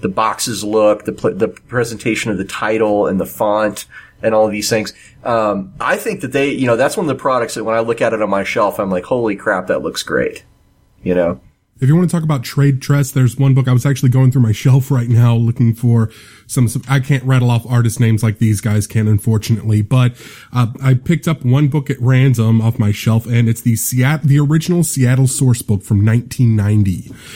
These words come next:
Speaker 2: And you wanna talk about Trade Dress, one thing, uh, I, I love the classic Shadowrun. It feels like you're reading kind of a annotated Wikipedia article that someone posted up with all the comments and everything. That's always been one of my favorite things. But thumbing through this book,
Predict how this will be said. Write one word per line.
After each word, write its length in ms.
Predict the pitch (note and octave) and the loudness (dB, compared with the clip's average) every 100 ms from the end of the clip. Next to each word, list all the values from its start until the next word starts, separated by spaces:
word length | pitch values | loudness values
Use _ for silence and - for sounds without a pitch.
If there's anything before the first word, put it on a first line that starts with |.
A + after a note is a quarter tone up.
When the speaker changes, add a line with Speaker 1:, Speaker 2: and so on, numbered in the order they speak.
| - - - | -18 -12 -2
Speaker 2:
And 320 | A2+ A2 A2+ | 0 2 2
you 60 | |
wanna 120 | D#3 E3+ | 2 2
talk 220 | D#3 D3+ | -2 -2
about 220 | D3 C3 | -4 -4
Trade 320 | - C3+ B2+ | -2 0 2
Dress, 280 | A#2+ G#2+ - | 2 -2 0
one 240 | C3 D#3+ | 2 2
thing, 460 | F#3 C#3 B2 B2 - _ - - - - | 2 2 4 2 -2 _ -20 -20 -20 -12
uh, 240 | B2+ B2 B2 - | -2 0 0 -4
I, 160 | D3 D3+ | -4 0
I 100 | D#3 | 2
love 340 | C#3 D3 D3+ | 4 2 2
the 80 | C#3+ | 0
classic 400 | B2+ C#3 C3+ C3+ | 0 0 0 -2
Shadowrun. 560 | - C3+ C3 C3 B2+ A#2+ | -2 0 2 4 4 2
It 120 | A#2 | 0
feels 360 | C3 D3 C3 | 0 2 2
like 240 | C#3 B2+ B2 | 2 2 0
you're 280 | B2+ C3+ C3 | 2 2 4
reading 320 | B2 B2 A#2+ | 4 4 4
kind 240 | B2+ B2 | 4 2
of 80 | A#2 | 2
a 300 | A#2 A#2 A#2 B2 | 2 2 0 -4
annotated 580 | - D3 C#3 B2+ C3+ A#2+ | 0 2 2 2 2 2
Wikipedia 880 | A2+ B2+ - - C3+ A#2 G#2 G2+ A2+ _ _ - | 0 0 -2 0 2 2 0 -4 -10 _ _ -2
article 400 | C3 A#2 G#2+ A2+ | 0 2 0 0
that 100 | A2+ | 0
someone 260 | - A#2 A2+ | 0 2 2
posted 340 | B2+ A#2+ C#3 | 2 0 0
up 60 | B2 | 0
with 100 | A#2+ | 0
all 80 | A#2+ | -2
the 80 | |
comments 400 | A#2+ C3+ C3+ A#2+ | 0 2 2 2
and 80 | A#2 | 2
everything. 480 | G#2 G2+ G2+ G2+ A2 - - - | 0 0 0 0 0 -4 -16 -4
That's 300 | A#2 E3 F3+ | -2 -2 0
always 220 | C#3+ C#3+ | 2 2
been 160 | B2+ C3+ | 2 2
one 100 | B2 | 2
of 40 | |
my 80 | A#2 | 2
favorite 260 | C3+ A#2+ B2+ | 0 0 2
things. 180 | B2 | 0
But 240 | A#2 B2 B2 | 0 -2 -2
thumbing 520 | - _ - F#3 G#3 | -10 _ -4 0 0
through 140 | G#3 | 0
this 140 | G3 - | -2 0
book, 260 | F#3 F#3 | -2 -2